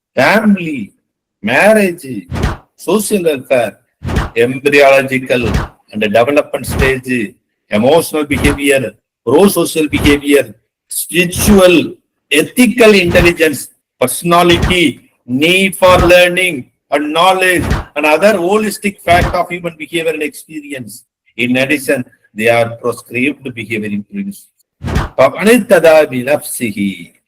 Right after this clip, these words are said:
இத, அந்த விஷயத்தை நீங்க உங்க மன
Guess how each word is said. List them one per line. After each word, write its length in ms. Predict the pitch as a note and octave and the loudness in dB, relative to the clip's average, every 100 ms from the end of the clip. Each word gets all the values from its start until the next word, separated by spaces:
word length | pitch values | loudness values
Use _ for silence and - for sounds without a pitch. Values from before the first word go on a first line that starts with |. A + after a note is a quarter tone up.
| _ _ _ _ _ | _ _ _ _ _
இத, 500 | G#2 G2+ G2+ G2 - | -4 2 2 0 -4
அந்த 280 | A#2 C3 B2+ | -2 0 2
விஷயத்தை 920 | C3+ D#3 A#3 A#3+ G#3 - A#3 D#4+ - _ _ | 0 0 4 4 4 2 2 2 -6 _ _
நீங்க 800 | D4 D3+ F3+ G3 F#3+ B3 D4 - _ _ | -4 -2 0 0 2 2 2 -4 _ _
உங்க 300 | - C3+ C3 | -16 -8 -6
மன 240 | B2 B2+ | -4 -2